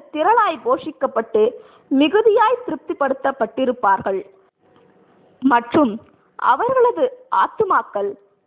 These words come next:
கொழுப்பான பதார்த்தத்தினால் மகிழ்ச்சியாகும். கர்த்தருடைய இந்த போஜன பந்தியானது அவரது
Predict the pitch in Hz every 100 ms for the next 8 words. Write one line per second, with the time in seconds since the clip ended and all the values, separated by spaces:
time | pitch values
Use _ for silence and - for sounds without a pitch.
0 | _ 277 277 440 - 453 427 440 - 269
1 | - - 427 - 277 233 220 214 _ 214
2 | 202 214 381 381 311 190 - 208 185 _
3 | _ _ _ _ _ _ _ _ _ -
4 | 311 392 480 494 453 370 330 - - 285
5 | 427 381 196 247 330 320 208 202 254 240
6 | 208 202 196 196 - _ _ - - 254
7 | 262 254